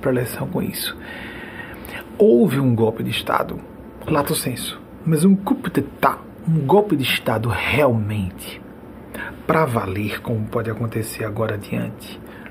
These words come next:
nós não conhecemos. Eu vou repetir. Essa história de imprensa livre, que já está gravemente comprometida. Liberdade de expressão de cidadãos,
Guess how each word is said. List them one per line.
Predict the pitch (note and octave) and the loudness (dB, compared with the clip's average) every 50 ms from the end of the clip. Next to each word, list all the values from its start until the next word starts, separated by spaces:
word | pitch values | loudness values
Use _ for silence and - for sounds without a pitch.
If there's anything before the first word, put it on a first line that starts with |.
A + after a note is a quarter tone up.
| - - | -4 -2
nós | B2+ A2+ | 0 0
não | G#2+ A2 | 2 0
conhecemos. | F#2+ - B2 A#2 - - B2 B2 A2 - | 0 0 0 -2 -2 -6 -8 -2 2 4
Eu | D3+ | 6
vou | E3 F#3+ | 8 8
repetir. | F#3+ F#3 F3+ - - - - - - - - - - - - - - - - | 8 6 4 0 -4 -6 -10 -12 -14 -16 -18 -18 -18 -18 -18 -18 -16 -2 2
Essa | - D3+ - | 2 2 2
história | - - - - D#3+ | 2 2 4 4 6
de | E3+ | 4
imprensa | D#3+ D#3 - F3+ G3 F#3+ F#3 - C#3+ | 4 4 4 6 6 6 4 4 0
livre, | A2+ G#2+ G#2+ A2+ G#2 G#2+ G#2+ - - - - - - - - - - | 0 2 0 0 0 -2 -4 -6 -6 -10 -12 -14 -16 -16 -16 -8 -2
que | - - C3+ | 0 2 4
já | A2+ C#3 | 4 2
está | C3+ - - B2+ | 2 2 2 2
gravemente | A2 A#2 C3 C3+ B2 A#2 A#2 A2+ A#2 A#2 | 4 4 4 2 2 2 2 2 0 0
comprometida. | - A#2+ A2+ - A2+ A2 A2 G#2+ - - G2+ - - - - - - - - - - - - - - - - - - - - - - - - - | -2 -2 -2 0 0 -2 -2 -2 -4 -6 -6 -6 -6 -8 -10 -12 -16 -18 -16 -16 -16 -18 -18 -18 -18 -18 -18 -18 -18 -18 -18 -16 -16 -14 -4 2
Liberdade | D#3 D#3+ D#3 F3+ F#3 F#3 F3+ F#3+ F3+ | 4 6 8 8 8 10 8 6 4
de | D#3+ | 4
expressão | D#3+ - - D#3 D3+ B2+ - - D3 C#3+ B2+ | 0 0 2 2 2 2 2 2 4 4 4
de | A#2+ A#2 | 4 2
cidadãos, | A#2 - G3 F3+ - D#3+ C#3 D3 D#3 D#3 D#3 D3+ - - | 2 4 6 6 6 6 6 4 4 4 2 -2 -4 -6